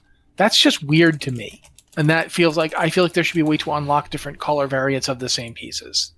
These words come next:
That's one thing. Like, I feel like armor dying in Diablo really spoiled me, and I was, like, always somewhat upset I didn't have it in WoW, even though, again, I understand why it wouldn't work in WoW.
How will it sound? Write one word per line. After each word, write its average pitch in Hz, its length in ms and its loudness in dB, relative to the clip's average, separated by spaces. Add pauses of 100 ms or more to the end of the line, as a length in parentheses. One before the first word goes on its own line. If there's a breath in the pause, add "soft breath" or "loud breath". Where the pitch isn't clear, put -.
That's - 260 -4
one 139 220 0
thing. 123 320 -4 (440 loud breath)
Like, 147 220 0
I 160 140 2
feel - 400 0
like 165 140 2
armor 160 260 4
dying 139 400 2
in 131 200 -4
Diablo 131 420 -2
really 120 300 -6
spoiled 120 380 -8
me, 113 140 -12
and 110 80 -10
I 117 100 -6
was, 117 160 -8
like, 117 220 -10 (240)
always 139 540 -2 (420 soft breath)
somewhat 135 360 0
upset 139 360 -2
I 123 80 -4
didn't 127 200 -6
have 123 260 -2
it 120 80 -6
in 120 120 -8
WoW, 110 340 -6
even 160 200 6
though, 156 260 8
again, 143 280 2
I 135 120 2
understand 135 320 -2
why 131 120 0
it 131 80 0
wouldn't 127 220 -8
work 131 240 -6
in 123 100 -16
WoW. - 640 -16